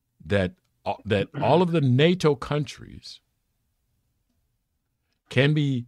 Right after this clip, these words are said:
Speaker 1: mobilized
Speaker 2: Mm-hmm.
Speaker 1: to protect Ukraine if they become a nato member.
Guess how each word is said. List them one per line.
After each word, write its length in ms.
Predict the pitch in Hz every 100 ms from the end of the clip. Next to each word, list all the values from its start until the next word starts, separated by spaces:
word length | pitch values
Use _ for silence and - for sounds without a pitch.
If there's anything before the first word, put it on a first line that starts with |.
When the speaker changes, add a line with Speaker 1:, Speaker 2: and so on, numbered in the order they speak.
| _ _ _ _ -
Speaker 1:
mobilized 880 | 101 127 226 214 101 64 50 50 - _ _ _ _ _ _ _ _ _ _ _
Speaker 2:
Mm-hmm. 460 | 165 160 123 160 185 - _ _ _ _ _ _ _ _
Speaker 1:
to 480 | - 131 113 110 107 _ _ _ -
protect 580 | 117 - 180 240 - _ -
Ukraine 580 | 117 110 - 104 92 85
if 100 | 80
they 160 | 104
become 480 | 170 196 - 160 156 -
a 120 | 107
nato 460 | 113 135 151 113 104
member. 420 | 104 90 -